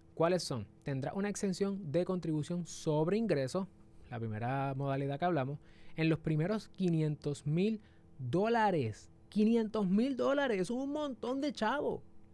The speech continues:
O sea, tú no vas a tener que pagar taxes por los primeros quinientos mil dólares neto. <laughs> O sea, es una cosa exagerada. Así que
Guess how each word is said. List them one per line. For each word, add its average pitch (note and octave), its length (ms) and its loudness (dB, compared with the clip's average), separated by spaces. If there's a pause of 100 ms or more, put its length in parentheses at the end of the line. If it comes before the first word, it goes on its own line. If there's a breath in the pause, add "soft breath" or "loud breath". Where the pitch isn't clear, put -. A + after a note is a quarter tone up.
(1000)
O - 20 -20
sea, G3 200 0 (240)
tú G3+ 120 0
no A3 100 0
vas B3+ 100 -4
a C#4 60 -4
tener C4 160 -4
que B3+ 100 -2
pagar A#3 240 -2
taxes A#3 300 -4
por - 140 -4
los F#3 80 -2
primeros D#3+ 280 -2
quinientos G3 380 -2
mil F#3+ 240 -2
dólares D3 380 -2 (800 loud breath)
neto. D3+ 680 0 (600)
<laughs> - 360 0
O - 20 -16
sea, D3 240 0 (500 loud breath)
es E3 120 4
una G3+ 180 2
cosa G3 400 0
exagerada. B2 520 -2
Así D3+ 160 -6
que D3+ 200 0